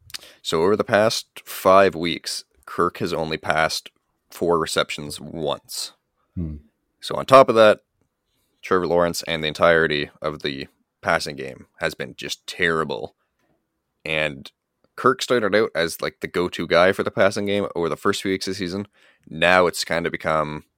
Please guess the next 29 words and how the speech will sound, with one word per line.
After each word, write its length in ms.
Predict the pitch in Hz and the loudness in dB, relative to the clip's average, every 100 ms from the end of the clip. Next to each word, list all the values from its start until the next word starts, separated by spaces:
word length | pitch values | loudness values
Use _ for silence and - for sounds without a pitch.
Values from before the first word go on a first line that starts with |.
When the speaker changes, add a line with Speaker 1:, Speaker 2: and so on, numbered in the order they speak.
| _ | _
Speaker 1:
like 260 | - 92 - | -2 -2 -2
the 60 | |
Chicago 720 | - - - 78 73 71 69 - | -10 -8 0 0 2 -2 -6 -10
receiving. 480 | - - 73 69 67 _ _ _ _ - | -10 -8 -8 -8 -12 _ _ _ _ 2
Everybody 420 | 98 87 80 73 | 4 4 2 0
gets 260 | 73 69 - | -2 -10 -8
some. 280 | - - - _ | -10 -10 -18 _
You 80 | 78 | -8
know, 120 | 80 | -6
it's 120 | 82 | -4
like 120 | 85 90 | -6 -2
Oprah 300 | 92 85 80 | -2 -2 -4
Speaker 2:
<laughs> 0 | |
Speaker 1:
Winfrey's 420 | 85 - 78 80 | -4 -2 -2 0
out 180 | 76 - | 0 0
there, 160 | 71 | -4
like, 160 | 73 101 | -4 -6
"You 120 | 90 | -2
get 140 | 87 | -2
a 40 | 82 | 0
pass, 320 | 85 82 - | 2 0 -2
you 100 | 92 | -6
get 120 | 76 | -6
a 40 | 80 | -2
pass, 320 | 85 76 - | 0 0 -2
you 120 | 95 | -6
get 140 | 80 73 | -6 -6
a 40 | |
pass." 460 | 80 73 - - | -4 -6 -6 -12